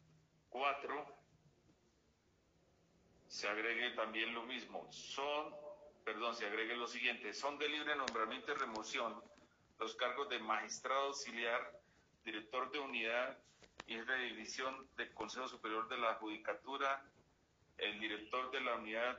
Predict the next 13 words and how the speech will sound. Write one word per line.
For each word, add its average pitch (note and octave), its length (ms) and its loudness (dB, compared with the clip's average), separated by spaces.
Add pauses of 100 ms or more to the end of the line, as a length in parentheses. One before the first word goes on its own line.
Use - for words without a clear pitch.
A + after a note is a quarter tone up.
directores A#2 580 -4
administrativos A2 920 -4
de A#2 80 -2
la G#2+ 100 2
Dirección G#2 440 -4
Ejecutiva A#2 480 0
de A#2 60 4
la A#2 80 2
Administración G#2+ 580 -4
Judicial, A#2+ 500 2
los A2 180 -2
magistrados A#2 600 2
auxiliares, A#2+ 760 -2